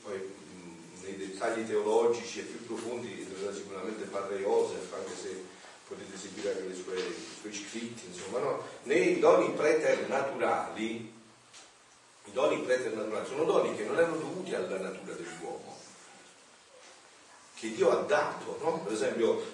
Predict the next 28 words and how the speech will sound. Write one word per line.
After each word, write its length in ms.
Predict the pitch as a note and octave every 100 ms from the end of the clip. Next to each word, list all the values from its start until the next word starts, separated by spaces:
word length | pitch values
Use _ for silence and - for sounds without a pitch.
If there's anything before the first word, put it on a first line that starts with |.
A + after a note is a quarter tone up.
| -
l'immortalità 840 | C#3 E3+ E3+ E3+ E3+ D#3+ - - -
per 200 | A2 G#2+
un 120 | A2
angelo 440 | C3+ - G#2 F#2+
è 100 | F#2+
normale, 560 | F#2 - B2+ B2 - -
no? 200 | D3+ D3+
Perché 240 | - -
è 140 | G#2 G2+
la 120 | G#2+
natura 240 | - B2+
angelica, 460 | - D3+ - - -
ma 100 | -
per 180 | - -
l'uomo 300 | D3+ E3 B2
no. 380 | B2+ C#3 - - - - - - - - -
Invece 340 | D#3 A#3 -
all'uomo 300 | - G3+ F#3+
erano 180 | - -
stati 240 | - A2
dati 120 | G#2+ B2
anche 200 | E3 C#3
i 40 |
doni 300 | D3 D#3 -
preternaturali, 1160 | - A2+ A2+ A2+ A2+ G2 F#2+ G2 A#2 - - - - - - -
e 100 | -
cioè 440 | - - - - - - - -
l'immortalità, 1160 | A#2+ A#2 G#2+ G#2+ G#2+ F#2+ F#2+ B2+ A#2+ - F2+